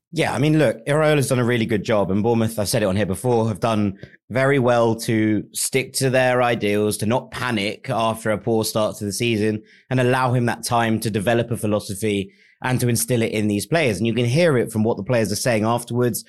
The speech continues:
about the, you know, the pressing triggers, working together to, to make that thing. I think the problem is that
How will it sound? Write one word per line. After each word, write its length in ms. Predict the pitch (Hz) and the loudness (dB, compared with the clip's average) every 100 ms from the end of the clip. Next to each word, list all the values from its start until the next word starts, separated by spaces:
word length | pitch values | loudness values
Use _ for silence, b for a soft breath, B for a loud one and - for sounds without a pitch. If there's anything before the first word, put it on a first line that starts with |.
| B B | B B
about 320 | 107 123 92 | -2 0 0
the, 340 | 113 107 107 95 | 0 -2 -2 -4
you 80 | 117 | -4
know, 80 | 98 | -4
the 80 | |
pressing 420 | 90 151 135 151 135 | -4 -4 -2 -2 -2
triggers, 600 | 151 135 139 135 127 - B B B | -2 0 2 2 0 -6 B B B
working 400 | 131 135 131 139 | 0 0 0 -2
together 420 | 123 131 120 131 | 0 0 0 0
to, 240 | - 123 107 | 0 -2 -2
to 100 | 117 | -2
make 120 | 110 | -2
that 100 | 113 | -2
thing. 140 | 131 | -2
I 60 | - | -2
think 140 | 190 | 0
the 40 | 147 | -2
problem 400 | - 185 143 101 | -2 0 0 0
is 220 | 98 90 | 0 0
that 180 | 113 | -2